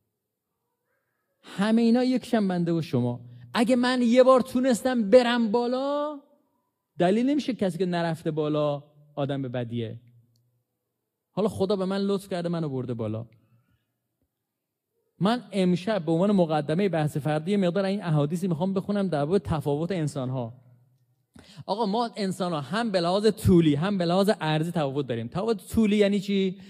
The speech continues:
یعنی در طول هم دیگه. یعنی این، اون یکی بالاتر از این،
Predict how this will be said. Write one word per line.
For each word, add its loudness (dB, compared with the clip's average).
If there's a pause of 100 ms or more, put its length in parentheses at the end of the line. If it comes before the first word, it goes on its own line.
(120)
یعنی -2
در -2
طول 0
هم 0
دیگه. -6
یعنی -4
این، 0
اون -2
یکی 0
بالاتر 0
از -2
این، -10